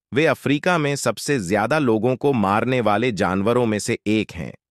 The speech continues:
दांत बहुत बड़े होते हैं। हिप्पोस के दांत बहुत बड़े और तेज होते हैं। वे इन दांतों का इस्तेमाल लड़ाई करने और अपने आप को बचाने के लिए करते हैं।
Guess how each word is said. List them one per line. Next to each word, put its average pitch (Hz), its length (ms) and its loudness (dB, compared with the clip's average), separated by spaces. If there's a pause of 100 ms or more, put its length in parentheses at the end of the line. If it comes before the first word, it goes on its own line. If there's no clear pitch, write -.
(420)
दांत 151 380 0
बहुत 120 320 0
बड़े 104 280 0
होते 92 340 -4
हैं। 76 180 -12 (400)
हिप्पोस 175 440 0
के 143 140 -4
दांत 135 340 -2
बहुत 113 400 0
बड़े 147 320 2
और 160 160 2
तेज 143 380 0
होते 80 280 -6
हैं। - 360 -12 (320)
वे 165 260 4
इन 160 200 2
दांतों 117 400 0
का 151 160 0
इस्तेमाल 117 540 0
लड़ाई 113 400 2
करने 147 440 0
और 107 180 0
अपने 104 280 0
आप 120 240 -2
को 127 100 -2
बचाने 104 480 0
के 87 160 -6
लिए 80 160 -4
करते 78 380 -6
हैं। 71 180 -14